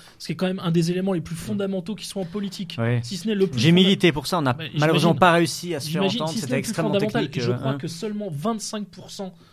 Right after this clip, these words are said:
Speaker 1: euh, des Suisses ont voté en faveur de, de
Speaker 2: Et
Speaker 1: ce
Speaker 2: il y a eu
Speaker 1: principe.
Speaker 2: une très forte abstention en
Speaker 1: Et il y
Speaker 2: plus,
Speaker 1: a
Speaker 2: parce que
Speaker 1: eu
Speaker 2: les
Speaker 1: une
Speaker 2: gens ont pas
Speaker 1: abstention en
Speaker 2: compris.
Speaker 1: plus qui était monstrueuse. Je, je me rappelle d'ailleurs, j'avais titré, j'avais envoyé, euh, les résultats à des amis. Je sais pas si tu te souviens, Rouba, je te,
Speaker 2: Mhm.
Speaker 1: je t'avais mis en copie.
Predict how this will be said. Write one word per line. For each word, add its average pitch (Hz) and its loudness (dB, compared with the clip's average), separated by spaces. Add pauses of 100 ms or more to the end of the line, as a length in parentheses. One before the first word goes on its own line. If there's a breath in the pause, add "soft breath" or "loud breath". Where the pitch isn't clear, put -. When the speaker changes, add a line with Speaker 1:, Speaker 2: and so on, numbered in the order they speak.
(500 soft breath)
Speaker 1:
euh, 135 -10
des 143 -4
Suisses 233 -8
ont 175 -4
voté 165 -4
en 165 -6
faveur 214 -8 (460)
de, 160 -6
de 151 -6
Speaker 2:
Et 117 -6
Speaker 1:
ce 123 0
Speaker 2:
il 120 4
y 127 4
a 127 6
eu - 6
Speaker 1:
principe. 139 6
Speaker 2:
une 123 2
très 131 -2
forte 127 -4
abstention 120 -8
en 113 -4
Speaker 1:
Et 170 -2
il - 0
y - 2
Speaker 2:
plus, 165 4
Speaker 1:
a 175 0
Speaker 2:
parce 175 -2
que - 0
Speaker 1:
eu - 4
Speaker 2:
les - 2
Speaker 1:
une - 2
Speaker 2:
gens - 2
ont - 0
pas - 0
Speaker 1:
abstention 214 -4
en - -2
Speaker 2:
compris. 220 -4
Speaker 1:
plus - -2
qui 214 -2
était - 2
monstrueuse. 220 -4 (300 loud breath)
Je, 139 -14
je 139 -10
me 160 -4
rappelle 175 -4
d'ailleurs, 185 -4
j'avais 156 -4
titré, 190 -10 (100)
j'avais 139 -8
envoyé, 185 -6
euh, 127 -10
les 135 -8
résultats 165 -8
à 156 -10
des 135 -8
amis. 190 -8 (400 loud breath)
Je - -20
sais - -20
pas - -16
si - -14
tu - -20
te - -20
souviens, 156 -6
Rouba, 147 -6
je 123 -8
te, 120 0
Speaker 2:
Mhm. 123 2
Speaker 1:
je 135 -4
t'avais 131 -4
mis 135 -4
en 131 -4
copie. 196 -4